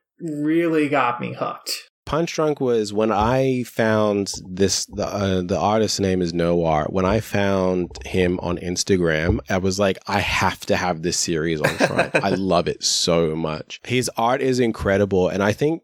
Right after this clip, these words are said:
Speaker 2: the writing is really good. Um, the
Speaker 1: It
Speaker 2: story
Speaker 1: is.
Speaker 2: is really good. Um,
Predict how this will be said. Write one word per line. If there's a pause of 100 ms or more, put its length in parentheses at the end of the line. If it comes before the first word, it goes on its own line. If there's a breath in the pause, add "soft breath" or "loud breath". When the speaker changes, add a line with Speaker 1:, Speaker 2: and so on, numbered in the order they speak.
Speaker 2:
the
writing
is
really
good.
Um,
the
Speaker 1:
It
Speaker 2:
story
Speaker 1:
is.
Speaker 2:
is
really
good. (500 loud breath)
Um,